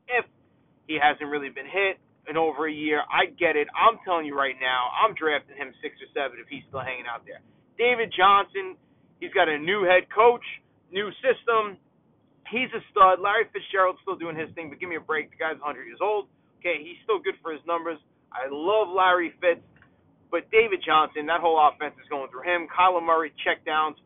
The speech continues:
all day long. What do you know what he's saying? All right, so those two guys, you're sitting at six and seven, you're fine with that, okay? Even in the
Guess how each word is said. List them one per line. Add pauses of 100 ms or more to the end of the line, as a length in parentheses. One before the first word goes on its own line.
all
day
long. (840)
What
do
you
know
what
he's
saying? (320)
All
right,
so
those (160)
two
guys,
you're
sitting
at
six
and
seven,
you're
fine
with
that, (400)
okay? (480)
Even
in
the